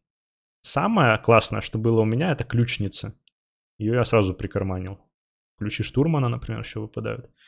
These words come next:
Ещё тут было два рюкзака и три, э, дымовых гранаты. Их я тоже прикарманил сразу. Вот так-то вот это получается щ-, за сколько? Где-то за шесть дней.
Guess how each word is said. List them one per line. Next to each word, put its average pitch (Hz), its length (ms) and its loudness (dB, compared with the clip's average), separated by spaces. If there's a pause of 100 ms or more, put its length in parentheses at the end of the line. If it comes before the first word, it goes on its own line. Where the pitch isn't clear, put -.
(320)
Ещё - 140 2
тут 139 140 2
было 135 200 8
два 127 200 8
рюкзака 120 640 2
и 123 360 2
три, 123 360 -2
э, - 240 -10
дымовых 113 440 0
гранаты. 90 480 -2
Их 92 140 -8
я 92 80 -4
тоже 90 300 -4
прикарманил 95 580 -6
сразу. 98 400 -6 (800)
Вот 117 100 -8
так-то 160 300 -4
вот 151 220 -4
это 120 220 -6
получается 117 680 -2
щ-, - 80 -16 (160)
за 117 180 -8
сколько? 156 460 -6 (100)
Где-то 120 380 -2
за 117 120 2
шесть 110 440 2
дней. 107 400 0